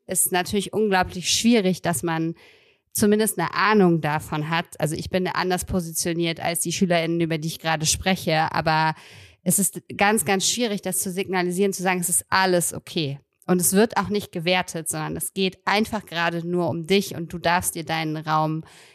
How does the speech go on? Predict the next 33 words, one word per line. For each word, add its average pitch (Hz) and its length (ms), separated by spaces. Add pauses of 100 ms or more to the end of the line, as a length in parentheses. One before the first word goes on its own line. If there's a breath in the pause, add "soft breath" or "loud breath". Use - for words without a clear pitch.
nehmen 208 380
und 170 180
du 180 60
darfst 175 340
entscheiden, 185 600
wie 196 120
viel, 254 480
worüber 208 480
du 185 140
gerade 165 680 (300 soft breath)
sprechen 226 500
möchtest, 180 380
was 175 160
du 175 80
in 170 60
den 170 120
Fokus 185 340
stellst 160 540
und 151 200 (360 loud breath)
was 208 200
du 214 120
auch 180 120
vielleicht 185 280
einfach 175 320
nie 226 300
ansprichst. 151 800 (180)
Also 175 240
auch - 160
das - 400
ist - 260
vollkommen 165 640
in 160 140
Ordnung. - 540